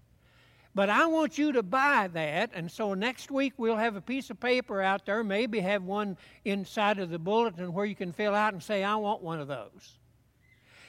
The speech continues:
And I want you to read it. It's for your edification,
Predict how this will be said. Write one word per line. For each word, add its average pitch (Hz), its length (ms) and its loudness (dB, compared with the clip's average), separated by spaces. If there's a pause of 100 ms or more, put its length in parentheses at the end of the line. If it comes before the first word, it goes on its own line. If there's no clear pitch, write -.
(280)
And 185 120 2
I 226 100 8
want 294 300 6
you 311 140 4
to 254 180 2
read 294 280 6
it. 156 100 -4
It's 202 180 0
for 220 180 -2
your 285 300 2
edification, 220 840 2